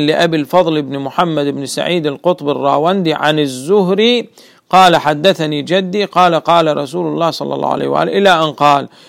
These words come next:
"وعن أمير المؤمنين عليه السلام عن النبي صلى الله عليه وآله: أدلكم على الخلفاء من أمتي ومن أصحابي ومن الأنبياء قبلي هم حملة القرآن خلفاء". المقصود شنو؟ قل: "أدلكم على الخلفاء".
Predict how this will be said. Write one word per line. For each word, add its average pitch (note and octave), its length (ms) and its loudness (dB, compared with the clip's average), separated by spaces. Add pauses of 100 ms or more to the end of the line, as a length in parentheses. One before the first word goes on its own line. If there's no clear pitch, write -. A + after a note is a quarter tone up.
(140)
"وعن D#3+ 300 4
أمير F3+ 380 2
المؤمنين D#3 500 0
عليه C#3+ 260 0
السلام E3 440 0
عن D3 160 0
النبي D3 400 -2
صلى C#3+ 260 -6
الله C3+ 200 -2
عليه C3+ 200 -2
وآله: D#3+ 420 0 (460)
أدلكم G3+ 640 4
على F#3+ 240 2
الخلفاء F3+ 680 0
من F3+ 180 -2
أمتي F3+ 840 -2 (440)
ومن F3 340 2
أصحابي E3+ 720 2
ومن E3+ 300 -2
الأنبياء E3 800 2
قبلي E3+ 640 -2
هم E3 220 0
حملة D#3+ 460 -2
القرآن E3 500 -2
خلفاء". D#3 680 2
المقصود C3 540 -6
شنو؟ F#3 300 -6 (640)
قل: D#3 140 -2
"أدلكم F#3+ 580 -2
على F#3 180 2
الخلفاء". F3 720 4